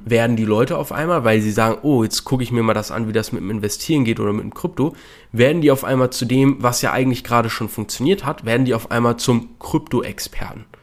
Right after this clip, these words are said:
Ja? Was natürlich völliger Quatsch ist.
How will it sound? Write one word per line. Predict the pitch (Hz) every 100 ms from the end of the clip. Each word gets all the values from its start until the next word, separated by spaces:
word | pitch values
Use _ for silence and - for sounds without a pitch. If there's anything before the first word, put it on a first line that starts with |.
| _ _
Ja? | 107 123 - - - _ _
Was | 110 123
natürlich | 120 120 117
völliger | 120 120 113
Quatsch | 110 127 -
ist. | - - -